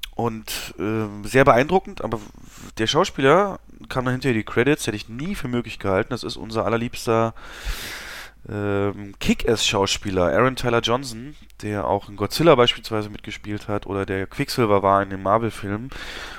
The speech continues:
Und ich hab nie von ihm ein gutes Bild gehabt, weil gerade in Godzilla hat er so schlechtes, schlechten Charakter abgegeben.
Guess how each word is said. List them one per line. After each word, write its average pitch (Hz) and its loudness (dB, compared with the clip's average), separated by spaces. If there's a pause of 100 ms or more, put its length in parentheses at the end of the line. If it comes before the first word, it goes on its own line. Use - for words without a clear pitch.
Und 101 -10
ich 101 -4
hab 110 2
nie 127 0
von 139 2
ihm 120 0
ein - -4
gutes 113 -2
Bild 135 6
gehabt, 92 4
weil 87 2
gerade 98 4
in 98 -2
Godzilla 104 2
hat 92 4
er 95 2
so 95 -2
schlechtes, 98 -4
schlechten 104 -4
Charakter - 2
abgegeben. 98 -4